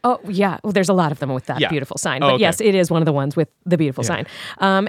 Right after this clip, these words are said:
Speaker 1: and so
Speaker 2: <laughs>
Speaker 1: at night I would be like, "Eliza needs a treat. She, I deserve a treat."
Speaker 2: <laughs>
Speaker 1: And get in my car. And so this is the going there to get the food song.
Speaker 2: Okay.
Speaker 1: Where, again, it's like, this isn't a shame thing.
Speaker 2: I get
Speaker 1: This
Speaker 2: it.
Speaker 1: is a treat. This is a,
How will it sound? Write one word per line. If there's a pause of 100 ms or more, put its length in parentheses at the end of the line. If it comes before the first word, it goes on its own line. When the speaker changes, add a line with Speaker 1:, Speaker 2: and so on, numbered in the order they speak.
Speaker 1:
and
so
Speaker 2:
<laughs>
Speaker 1:
at
night
I
would
be
like,
"Eliza
needs
a
treat.
She,
I
deserve
a
treat." (440)
Speaker 2:
<laughs> (260)
Speaker 1:
And (260)
get
in (100)
my
car.
And
so
this
is
the
going
there
to
get
the
food (180)
song.
Speaker 2:
Okay.
Speaker 1:
Where,
again,
it's
like,
this
isn't
a
shame
thing.
Speaker 2:
I
get
Speaker 1:
This
Speaker 2:
it.
Speaker 1:
is
a
treat. (300)
This
is
a,